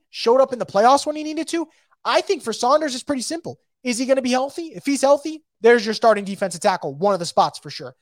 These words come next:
Uh, as for Shepard, advanced metrics benefit him, Pro Football Focus grades benefit him, run stuffing grades benefit him.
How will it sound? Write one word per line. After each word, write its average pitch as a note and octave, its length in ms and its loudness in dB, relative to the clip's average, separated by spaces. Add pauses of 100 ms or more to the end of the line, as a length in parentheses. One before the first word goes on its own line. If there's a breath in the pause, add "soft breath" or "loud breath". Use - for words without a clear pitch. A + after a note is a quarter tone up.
(300)
Uh, G3+ 200 4
as B3+ 180 0
for C4 140 -6
Shepard, D4+ 380 0 (640)
advanced G#3 420 0
metrics A3 420 0
benefit B3 400 0
him, C4+ 260 -6 (200)
Pro F#3+ 80 0
Football F#3 320 0
Focus A#3 400 2
grades A#3+ 260 2
benefit A#3+ 320 0
him, B3 220 -4 (320)
run A3 340 4
stuffing C4 400 2
grades A#3+ 320 2
benefit A#3+ 340 0
him. B3 240 -6